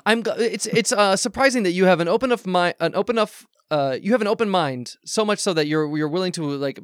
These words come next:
be, uh, okay with your thirteen-year-old son eventually venturing into the pornography business. But you are, uh, closed-minded in that you don't want him to have a penis any other way than circumcised.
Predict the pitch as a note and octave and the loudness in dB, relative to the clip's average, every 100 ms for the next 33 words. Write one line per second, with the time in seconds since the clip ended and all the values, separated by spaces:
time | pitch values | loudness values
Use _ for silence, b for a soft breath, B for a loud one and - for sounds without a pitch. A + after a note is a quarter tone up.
0 | B2+ D3+ D3+ D3 C#3+ D3+ E3+ E3+ D3 C#3+ | -2 0 0 0 0 0 0 2 0 -2
1 | F3+ E3 D#3+ D3+ C3 D#3 C#3 C#3 C#3 D3+ | -4 -6 -6 -6 -2 -2 -2 -4 -2 -2
2 | - C3 C#3+ C#3 C#3 C#3 C3+ C3 B2+ B2 | -4 -2 -2 -2 -4 -4 -4 -6 -6 -8
3 | - - D#3 C#3+ C#3 C#3 B2 F#3 E3+ C#3+ | -8 -4 -2 -2 -4 -6 -6 -4 -4 -4
4 | B B - D3+ C#3+ D#3+ F#3 F3 E3 E3 | B B 0 0 2 -2 0 2 2 0
5 | D3+ D3 C#3+ C#3+ C#3 C#3 C#3+ C3+ C3 - | 2 2 2 2 0 -2 -4 -4 -6 -2
6 | A#3 C#4 D#3+ D3 C3+ C#3+ C#3 D#3+ F#3 D#3+ | 0 2 0 0 -2 -2 -2 0 0 0
7 | E3+ E3 E3+ D#3+ D3+ C#3 D3 C#3 B D3 | 0 0 -2 -2 -2 2 2 0 B -8
8 | C#3+ E3 F3+ D#3 F3+ G#3 G#3 G#3 F#3 F#3 | -6 -2 -2 0 0 0 2 2 4 4
9 | D3+ C3+ D3 C#3+ A#2+ A#2+ - - | 2 0 -2 -4 -6 -10 -12 -16